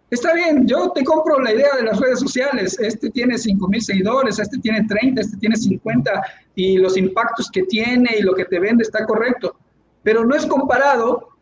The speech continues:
con que salgas en la portada de un medio impreso donde estamos señalando tus corruptelas, porque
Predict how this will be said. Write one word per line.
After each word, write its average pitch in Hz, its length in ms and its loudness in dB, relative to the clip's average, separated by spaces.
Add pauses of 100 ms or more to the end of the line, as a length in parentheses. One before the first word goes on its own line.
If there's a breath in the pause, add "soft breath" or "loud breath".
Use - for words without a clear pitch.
(100)
con 214 180 0
que 214 120 0
salgas 262 420 0
en 226 80 -4
la 196 140 0
portada 220 500 -2
de 254 80 0
un 254 100 4
medio 254 260 0
impreso 247 640 0 (220)
donde 202 260 -2
estamos 233 420 -4
señalando 202 540 0
tus 196 160 -2
corruptelas, 202 960 0 (400)
porque 214 240 2